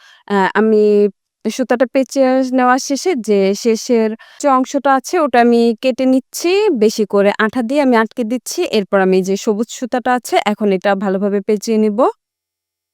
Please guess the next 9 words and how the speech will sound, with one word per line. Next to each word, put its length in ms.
এটাও 240
আমি, 240
আমার 260
যে 100
সবুজ 260
সুতাটা 420
আছে, 260
এটাও 340
আমি 220